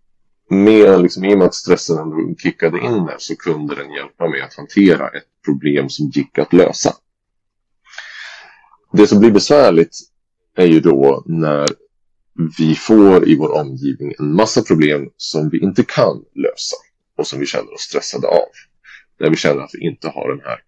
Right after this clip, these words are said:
kontrollen över situationen. Säg att liksom jag hade varit, eh, liksom känt stress över, ja, en, eh, nära släkting som är sjuk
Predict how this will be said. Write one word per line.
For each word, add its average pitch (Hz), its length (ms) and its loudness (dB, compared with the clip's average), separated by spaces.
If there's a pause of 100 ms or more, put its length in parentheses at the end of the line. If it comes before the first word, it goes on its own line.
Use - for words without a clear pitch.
kontrollen - 720 0 (160)
över 58 560 -14 (1500)
situationen. - 480 -2 (1000)
Säg 71 320 0
att - 220 -4 (140)
liksom 69 400 -6
jag 69 380 -2 (260)
hade 69 160 -8
varit, 69 380 -2 (240)
eh, 71 120 -10
liksom - 240 -14
känt - 260 -10
stress - 500 -8 (100)
över, 69 440 -2 (680)
ja, 107 240 -2 (100)
en, 87 320 -4
eh, 85 240 0
nära 90 240 -2
släkting - 640 -6
som 80 200 -14
är 85 40 -10
sjuk - 300 0